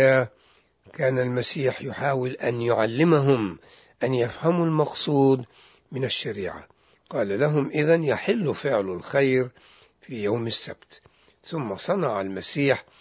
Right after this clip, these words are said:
هذه المعجزة العظيمة العجيبة، قال لذلك الرجل: "مد يدك"، فمدها فعادت صحيحة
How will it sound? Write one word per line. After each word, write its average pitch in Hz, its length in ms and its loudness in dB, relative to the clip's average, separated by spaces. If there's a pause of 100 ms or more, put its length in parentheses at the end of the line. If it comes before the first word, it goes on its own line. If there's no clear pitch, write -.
(260)
هذه 127 440 0
المعجزة 120 800 -2 (540)
العظيمة 104 720 -4 (220)
العجيبة، 95 680 -4 (520)
قال 147 300 2
لذلك 127 680 4
الرجل: 123 680 2
"مد 139 340 2
يدك"، 90 600 0 (340)
فمدها 190 640 0 (480)
فعادت 127 600 0 (460)
صحيحة 131 1040 -4